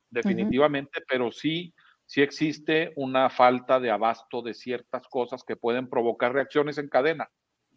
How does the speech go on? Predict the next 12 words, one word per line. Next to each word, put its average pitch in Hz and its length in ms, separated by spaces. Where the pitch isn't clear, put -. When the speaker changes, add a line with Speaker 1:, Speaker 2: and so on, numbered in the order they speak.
Speaker 1:
Sí. 139 60
Speaker 2:
Ya, 143 360
vaya, 156 320
tenemos 143 380
industrias 151 480
súper 165 340
en-, 160 220
eh, 123 360
encadenadas, 120 760
también 143 280
tenemos 214 340
ventajas. 160 640